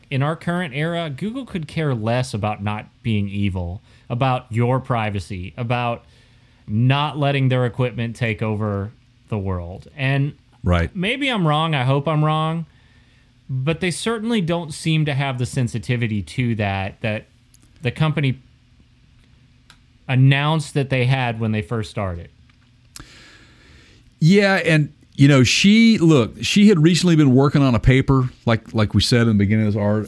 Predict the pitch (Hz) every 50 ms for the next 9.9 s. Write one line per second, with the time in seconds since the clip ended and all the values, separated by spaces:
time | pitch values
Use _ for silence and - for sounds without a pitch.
0 | - 101 104 104 104 - 117 107 95 95 107 107 98 98 92 107 90 87 107 120
1 | 127 143 151 156 156 143 113 101 98 98 113 123 123 - - - 117 98 90 98
2 | 87 85 110 110 120 113 - 110 95 - 104 87 - - 120 113 113 104 - 120
3 | 110 - - 107 95 85 90 87 92 95 95 98 98 95 95 90 - - - 101
4 | 98 87 82 76 92 90 90 92 82 85 90 92 85 87 82 80 78 - - -
5 | 101 92 87 82 82 85 87 95 101 104 120 120 117 113 - - - _ _ -
6 | - - _ _ - - - - 98 92 87 85 92 107 117 131 131 110 95 113
7 | 101 98 - - - 80 - - 113 104 104 101 101 60 60 90 87 - - 101
8 | 101 101 101 98 87 73 - - 104 98 95 95 85 80 80 82 78 - - _
9 | - - 98 98 101 - - - - - 135 120 117 107 113 113 113